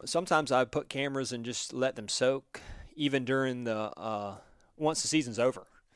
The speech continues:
just to kinda be, just to kinda get an inventory. Okay, the, these deer made it. Um, in Florida, w-, the,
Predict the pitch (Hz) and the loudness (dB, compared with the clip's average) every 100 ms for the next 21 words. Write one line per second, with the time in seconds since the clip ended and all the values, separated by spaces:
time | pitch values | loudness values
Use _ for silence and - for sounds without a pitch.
0 | - _ _ 175 175 165 160 160 139 135 | -20 _ _ 2 4 4 2 2 2 -2
1 | 135 131 135 - - 139 127 123 123 131 | -2 -2 -2 0 2 2 2 0 -2 -4
2 | 127 131 131 113 120 104 117 123 - 123 | 0 4 4 4 0 0 -4 -6 -4 -4
3 | 117 120 110 107 113 120 - _ - - | 0 -2 0 -2 0 0 -2 _ -20 -20
4 | _ _ - 113 107 82 82 - 139 117 | _ _ -10 -6 -6 -10 -18 -16 -12 -12
5 | - 123 131 135 123 113 - 127 101 110 | 0 2 6 6 4 -2 -16 -18 -4 -2
6 | 104 | -2